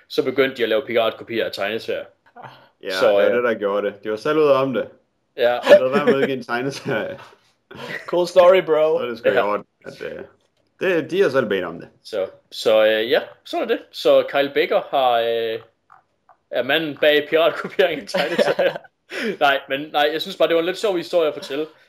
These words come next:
Speaker 1: fordi at han, han åbenbart er ret, øhm, alternativ på den måde.
Speaker 2: Ja, det er fedt.
Speaker 1: Og, ja, og som sagt, det, øh, er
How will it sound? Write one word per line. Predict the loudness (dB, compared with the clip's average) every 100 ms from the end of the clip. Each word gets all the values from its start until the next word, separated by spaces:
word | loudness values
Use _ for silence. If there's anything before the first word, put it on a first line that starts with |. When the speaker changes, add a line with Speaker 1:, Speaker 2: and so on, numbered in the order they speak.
| _
Speaker 1:
fordi | -6 -4
at | -2
han, | -4 -8
han | -10 -6
åbenbart | -4 0 0 0
er | 0
ret, | -2 -2 -2
øhm, | -4 -6 -14 -18 -20 _ _ _ _ -20 _
alternativ | -12 -4 -2 -2 -4 -8
på | -8
den | -8
måde. | -8 -10 -12 _ _ _ _ _ _ _ -10
Speaker 2:
Ja, | -8
det |
er | -6
fedt. | -8 -8
Speaker 1:
Og, | -12 -12 _ _ _ _ -4
ja, | -4 -4 _ _ _
og | -2 -2
som | -2
sagt, | -2 -4 -8 -4
det, | 0
øh, | 4 4 4 2
er | 0 0